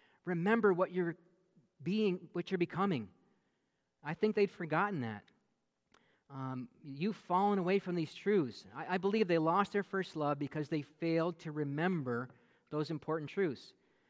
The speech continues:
When we remember that we're spiritually dead, without hope, that through Christ we've been made alive, reconciled to each other, reconciled to God, that we're being built together, then we see ourselves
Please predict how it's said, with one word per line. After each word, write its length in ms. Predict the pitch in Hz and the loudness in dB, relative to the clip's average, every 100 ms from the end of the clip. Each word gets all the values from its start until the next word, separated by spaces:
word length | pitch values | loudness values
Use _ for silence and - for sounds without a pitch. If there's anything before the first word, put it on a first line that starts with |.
| _ | _
When 140 | 156 190 | 2 6
we 120 | 214 | 8
remember 420 | 202 190 214 180 | 8 8 6 6
that 120 | 160 | 4
we're 140 | 156 160 | 2 0
spiritually 560 | - 175 185 180 160 | 2 6 6 6 0
dead, 320 | 147 147 139 131 | 2 2 2 2
without 320 | 151 185 170 | 4 4 4
hope, 460 | 160 143 135 - | 4 4 2 -4
that 180 | 131 139 - - _ _ | -6 -6 -8 -20 _ _
through 220 | - 190 | 0 2
Christ 380 | 185 190 196 185 | 2 2 2 2
we've 120 | 156 | -2
been 180 | 143 135 | 0 0
made 200 | 147 208 | 2 4
alive, 440 | 196 139 127 127 120 | 6 4 2 -2 -6
reconciled 840 | 123 196 220 196 - 156 156 156 | -4 0 0 0 2 4 4 0
to 140 | 143 | -2
each 200 | 160 - | -4 0
other, 320 | 147 127 143 - _ _ _ _ _ | 0 2 -2 -8 _ _ _ _ _
reconciled 560 | 151 196 202 - 196 202 | 0 2 2 2 2 0
to 80 | 160 | 0
God, 420 | 139 127 135 139 _ _ | 0 0 -2 -6 _ _
that 120 | 170 170 | -4 0
we're 100 | 170 | 2
being 240 | 185 160 | 2 0
built 320 | 123 165 214 | 4 4 4
together, 540 | 214 175 147 131 135 135 _ _ _ _ _ 131 | 2 2 2 2 -2 -8 _ _ _ _ _ -2
then 240 | 175 208 | 0 2
we 100 | 190 | 2
see 300 | - - 196 | 0 -2 2
ourselves 880 | 160 147 - 190 175 131 135 131 | 2 0 -4 4 4 4 0 -8